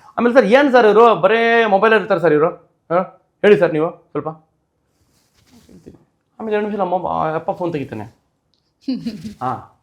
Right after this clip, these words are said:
Speaker 1: ರಾಜು, ಆ, ಬರ್ತಾ ಇದ್ದೀನಿ, ಇಲ್ಲೇ ಇದ್ದೀನಿ, ರಾಘವ್ ಹತ್ರ, ಹಾ, ಬರ್ತಾ ಇದ್ದೀನಿ." ಆಮೇಲೆ ನಾನು ಕೇಳ್ತೀನಿ ರಾಜು, ಇವರಿಗೆ,
Speaker 2: ಹ್ಮ್.
Speaker 1: ರಾಜು ಫ್ರೆಂಡಿಗೆ,
Speaker 2: ಹ್ಮ್.
Speaker 1: "ಆ, ನೀವೇ, ನೀವೇನು ಸರ್, ಎಲ್ಲಿ ಕೆಲಸ ಮಾಡ್ತೀರಾ?" "ನಾನು ಇಲ್ಲಿ ಇದ್ದೀನಿ ಸರ್, ಕನ್‌ಸ್ಟ್ರಕ್ಷನು,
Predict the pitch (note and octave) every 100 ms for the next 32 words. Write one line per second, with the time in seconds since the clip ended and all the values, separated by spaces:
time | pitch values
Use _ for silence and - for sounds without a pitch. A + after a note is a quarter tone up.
0 | _ C#3 C3+ A2+ - G#2 A#2+ C#3+ G#2+ -
1 | A#2+ A#2+ A2 G#2 C3+ B2 _ A2 A2 _
2 | _ F#2+ _ _ _ _ _ _ _ _
3 | _ _ _ _ - E4+ C4+ G3+ G3 F#3
4 | C#3 B2+ C3+ C3+ D3+ A#2 B2+ _ - A3
5 | F#3+ C#3 D3 D3 C#3 C3+ G#2+ - G#2 C3+
6 | _ _ _ _ _ _ _ _ _ _
7 | _ - E3 - - C#4+ D4 G#3+ G3 C4+
8 | G3+ E3 C#3 C#3+ C3 A#2+ A#2 - B2+ _
9 | _ _ - B3+ A#3 F#3+ F3 D#3 D3 G#3
10 | C#3 F#3 B2+ B2+ B2+ C3+ B2